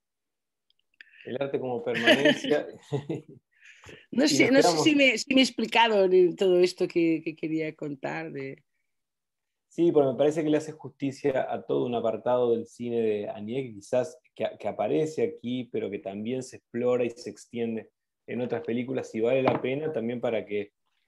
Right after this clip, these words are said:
Speaker 1: eh, digamos, luego hagamos el ejercicio que, que hizo Héctor, por ejemplo, de hacerse su prepe-, su propio,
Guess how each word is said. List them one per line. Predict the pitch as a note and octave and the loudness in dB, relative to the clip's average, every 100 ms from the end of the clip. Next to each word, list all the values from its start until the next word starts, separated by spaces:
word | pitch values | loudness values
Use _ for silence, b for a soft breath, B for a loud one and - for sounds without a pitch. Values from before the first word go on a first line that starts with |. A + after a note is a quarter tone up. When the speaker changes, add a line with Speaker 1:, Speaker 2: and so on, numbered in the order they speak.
| _ - | _ -6
Speaker 1:
eh, | G#2+ G#2 G2+ G2 G#2 | -4 -4 -6 -10 -12
digamos, | G2+ A2 A2 G#2+ G#2 | -8 -4 -4 -4 -4
luego | A#2+ C3+ C3 | 0 2 2
hagamos | A#2+ B2 B2 A#2 - _ - | 2 0 -2 -6 -8 _ -12
el | A2+ | -6
ejercicio | A2 A2+ G2+ C3+ A#2+ - G#2 - _ _ _ _ - | -6 -6 -8 -6 -6 -4 -6 -8 _ _ _ _ -4
que, | A2 G#2 G2 | 0 0 -2
que | A2 | -6
hizo | A2 A2+ | -4 0
Héctor, | A2+ G#2 - G#2 | 0 0 -2 -2
por | G#2+ G#2 | -2 -4
ejemplo, | G2 A#2+ A#2+ G#2 | -2 -2 -2 -2
de | G#2 | -4
hacerse | G2 A#2+ A2 G#2 | -4 -6 -6 -8
su | G#2+ | -10
prepe-, | G2+ G2+ - A2 G2+ | -8 -4 -2 -2 -2
su | G#2 | -10
propio, | G2 A#2 A#2 A2 G2+ F#2+ | 0 0 2 -2 -2 -6